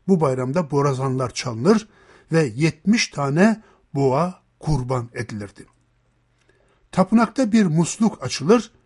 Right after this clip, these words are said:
ve bu uygulama onlara Tanrı'nın onlar için çölde kayadan su çıkardığını anımsatırdı. Tapınağa bu suyu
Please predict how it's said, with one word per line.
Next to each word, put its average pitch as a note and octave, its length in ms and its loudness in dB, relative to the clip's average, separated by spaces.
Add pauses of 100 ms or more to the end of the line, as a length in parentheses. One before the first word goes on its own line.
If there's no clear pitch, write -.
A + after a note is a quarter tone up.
(380)
ve D#3+ 240 -2
bu C4+ 260 2
uygulama E3+ 640 4
onlara D#3 680 2
Tanrı'nın D#3+ 720 2
onlar D#3+ 360 4
için A3 380 0 (320)
çölde F3+ 640 2
kayadan F3 540 4
su A3 540 2
çıkardığını D#3+ 1000 2 (200)
anımsatırdı. A#2+ 680 -6 (1120)
Tapınağa D3 680 0 (520)
bu G#3+ 300 6
suyu F3+ 520 0